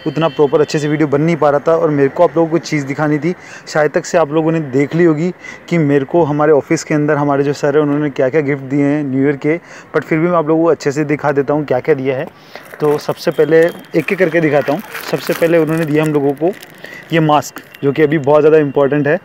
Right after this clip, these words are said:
दूसरा है ये pen, दिखने में शायद से आप लोग normal pen लग रहा होगा, लेकिन मेरे लिए बहुत special है क्योंकि मेरे sir ने मेरे को gift किया है। And third दिया है मेरे को ये chocolate।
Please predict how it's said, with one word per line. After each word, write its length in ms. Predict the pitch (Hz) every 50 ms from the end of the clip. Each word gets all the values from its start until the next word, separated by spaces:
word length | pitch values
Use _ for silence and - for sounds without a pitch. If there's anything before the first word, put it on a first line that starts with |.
| - - - - - - - - - - - - 131 120 113 110
दूसरा 360 | 147 156 151 - - 165 170
है 280 | 160 165 165 170 180 190 - - - - - - - - - - - - - - - - - - - - - - - - - - -
ये 60 | 156
pen, 320 | 139 - 165 156 147 127 113 - - - - - - - - - - - - - - - - - - - - - - - - - -
दिखने 240 | 147 135 151 156 165
में 100 | 170 165
शायद 240 | 143 165 151 151 143
से 220 | 147 156 143 170
आप 80 | 170 156
लोग 120 | 165 165
normal 300 | 156 143 143 143 156 160 147 -
pen 120 | 156 151
लग 160 | 151 151 139
रहा 120 | 139 143 147
होगा, 160 | 147 151 165
लेकिन 340 | 160 139 131 135 160 170 151 - - - - - - -
मेरे 140 | 135 143 147
लिए 140 | 160 170 175
बहुत 240 | 139 123 143 151 147
special 320 | - - 156 139 - 151
है 60 | 151
क्योंकि 180 | 151 151 151 151
मेरे 180 | 147 147 143
sir 160 | 143 - 151 139
ने 120 | 143 151
मेरे 140 | 147 151 139
को 120 | 139 156
gift 220 | 135 123 143 135 -
किया 180 | - 151 139
है। 120 | 139 147 156 - - - - -
And 100 | 135 135 - - -
third 140 | 147 156
दिया 240 | 160 147 160 160 160
है 60 | 160
मेरे 180 | 165 160 147 127 - -
को 120 | 165 - - - - - - - - - - - - - - _ - - - - - - - - - - - - - - - - - - - - - - - - - - - - - - - - - - 160 180
ये 100 | 269 269
chocolate। 600 | 208 - - - - - 220 208 208 208 - -